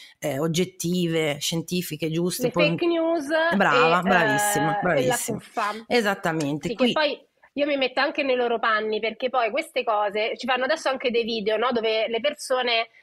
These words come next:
Speaker 2: staccano, per esempio, fanno finta che stanno mangiando le uova, allora stanno sentendo intanto un video e dicono: "Ma le uova aumentano il colesterolo", e mentre sta mangiando le uova dice: "Oddio, no, le uova no".
Speaker 1: <laughs>
Speaker 2: Attacca con l'altro video mentre magari sta mangiando, non so,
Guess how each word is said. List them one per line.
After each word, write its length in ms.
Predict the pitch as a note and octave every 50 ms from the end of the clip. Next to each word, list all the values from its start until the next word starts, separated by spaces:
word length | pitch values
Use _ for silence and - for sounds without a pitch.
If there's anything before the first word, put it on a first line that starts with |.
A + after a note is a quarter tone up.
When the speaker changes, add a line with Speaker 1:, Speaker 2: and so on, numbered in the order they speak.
| - -
Speaker 2:
staccano, 540 | - - - - C#4 C4+ C4 - B3 A#3
per 80 | A#3 A#3+
esempio, 240 | A#3 B3 G#3+ A#3 A3
fanno 180 | C4 B3+ C#4
finta 240 | C#4 C#4+ C4 - B3
che 80 | A3+ A3
stanno 160 | A3 A3+ G#3+
mangiando 380 | A3 A3 G#3+ G#3+ A3 G#3+ A3+ A3+
le 100 | A3 A3
uova, 500 | A3 G#3+ G#3+ G#3+ G#3 G#3 G#3 A3+ A#3 C4
allora 240 | E4 E4+ C4+ A#3 A3+
stanno 260 | A3 - C4+ B3 C4+
sentendo 420 | C4 - D4 C#4+ - A#3 G#3+ A3 A#3
intanto 400 | B3+ A#3+ A#3 A3+ A#3 - G#4+ G#4
un 60 | E4+
video 280 | G#3 G#3+ G#3 G#3 C4 C4
e 20 |
dicono: 320 | G3 G3 F#3+ G#3 G#3+ A3+ - - - - - - - -
"Ma 140 | C4+ D4 D#4+
le 100 | D#4 G4
uova 240 | G4+ C#4+ B3 B3 C4+
aumentano 340 | C4+ A#3 A3+ G#3+ A#3 A3+ A3
il 60 | G#3+
colesterolo", 500 | - A#3 A3+ A3+ A3+ - B3 G#3 G3+ A3+
e 60 | C4+
mentre 240 | E4+ E4+ - - A3+
sta 120 | - C4+
mangiando 340 | B3+ C4 C4+ C4+ D4 D4 - -
le 100 | G#4 D4+
uova 360 | A#3 A3+ G#3 G#3+ A#3 - C4 C4
dice: 180 | B3 - C4 B3+
"Oddio, 260 | G#3+ F3+ G3+ G3+ A3+
no, 200 | A#3 G#3+ F#3+ - -
le 80 | C4
uova 220 | B3 A#3 A3 G#3 A3
no". 100 | A3 G3
Speaker 1:
<laughs> 240 | - G#3 G3+ - -
Speaker 2:
Attacca 460 | - G4+ G#4 - B4 B4 - B4 A4+
con 80 | E4 F#4
l'altro 380 | F#4 F4+ F4+ F#4+ F4+ F#4 G4 F4
video 520 | D4+ D#4 D#4 D4+ C4+ E4 E4+ F4 F#4 G4 E4+
mentre 320 | D4+ C#4+ D4+ D#4 F4+ E4+
magari 680 | E4+ G4 G4 D4 C#4 C4+ B3+ B3 B3+ C4+ C#4+ D4+ D#4+
sta 360 | E4 - - D#4 D4 D4 C#4+ -
mangiando, 720 | B3 E4 F4+ F#4+ F4 D4+ C#4+ B3 A#3 A#3+ A#3+ A#3+ C#4 C#4
non 180 | D4 D#4 D#4 D#4+
so, 280 | - D#4+ A#3+ A#3 A3+